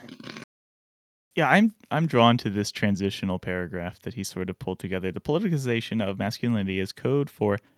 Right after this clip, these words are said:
nothing in your life has to change. The problem is, of course, lots of things have to change." So already he's pivoted away from masculinity. He's not actually talking about masculinity anymore. He's now talking about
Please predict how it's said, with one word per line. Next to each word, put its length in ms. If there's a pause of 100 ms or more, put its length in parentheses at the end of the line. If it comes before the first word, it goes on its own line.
(220)
nothing 320
in 100
your 120
life 240
has 200
to 80
change. 460 (460)
The 60
problem 320
is, 200
of 160
course, 380 (200)
lots 360
of 100
things 300
have 140
to 80
change." 420
So 100
already 400 (160)
he's 400 (640)
pivoted 320
away 220
from 140
masculinity. 540
He's 160
not 180
actually 220
talking 280
about 100
masculinity 720
anymore. 320
He's 120
now 100
talking 360
about 280